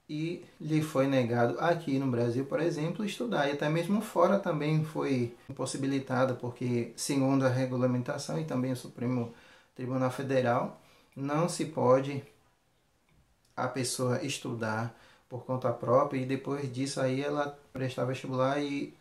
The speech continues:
estudar o curso superior, até porque ela teria que ter,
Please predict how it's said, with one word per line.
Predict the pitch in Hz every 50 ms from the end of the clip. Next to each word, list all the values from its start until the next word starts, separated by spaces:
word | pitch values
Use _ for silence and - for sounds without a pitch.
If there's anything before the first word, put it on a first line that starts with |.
| - _ -
estudar | 139 135 131 - - 147 143 131 131 135
o | 135
curso | - 143 131 -
superior, | - - 151 147 147 143 131 123 120 - - -
até | 123 123 123 127 143 147
porque | - 147 139 - - 143 139 139 - - - - - - _ _ -
ela | 135 131 131 131 127
teria | 127 - - 135 131 131 135 127
que | - 135
ter, | 123 - - 127 127 131 131 - -